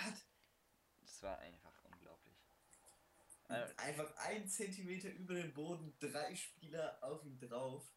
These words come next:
Speaker 2: Ja.
Speaker 1: Und er fängt einfach den Ball.
Speaker 2: Und ich sag dir das ganz e-, aus Erfahrung, weil ich hab auch schon als ein, den einen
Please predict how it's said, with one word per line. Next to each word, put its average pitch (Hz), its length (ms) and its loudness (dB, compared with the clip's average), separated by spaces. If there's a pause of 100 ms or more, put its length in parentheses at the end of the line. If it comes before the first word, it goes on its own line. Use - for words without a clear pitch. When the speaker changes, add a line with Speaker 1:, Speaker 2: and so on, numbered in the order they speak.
(320)
Speaker 2:
Ja. 104 380 2
Speaker 1:
Und 98 80 -6
er 101 200 0
fängt - 360 -6
einfach 95 220 -2
den 95 140 -4
Ball. 123 200 2 (460)
Speaker 2:
Und 117 100 -6
ich 113 100 -4
sag 127 140 2
dir 131 120 2
das 123 220 -2
ganz 120 180 0
e-, 113 180 0 (180)
aus - 160 -2
Erfahrung, 117 500 6
weil 107 320 6 (360)
ich - 100 -12
hab 117 120 0
auch - 140 4
schon 110 140 -6
als - 180 -6
ein, 92 180 -2
den 104 100 -8
einen 90 260 0